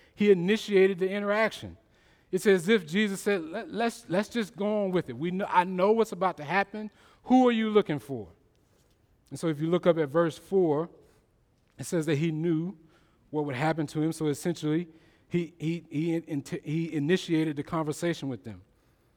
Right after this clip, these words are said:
And then we look at, uh, at Peter's denials. Peter, he wasn't initiating the,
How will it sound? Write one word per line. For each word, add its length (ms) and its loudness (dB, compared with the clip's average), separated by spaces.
And 100 -2
then 180 2
we 120 2
look 260 2
at, 240 0
uh, 280 -10
at 180 -8
Peter's 380 0
denials. 760 -8
Peter, 480 2
he 160 -6
wasn't 320 0
initiating 840 -2
the, 320 -6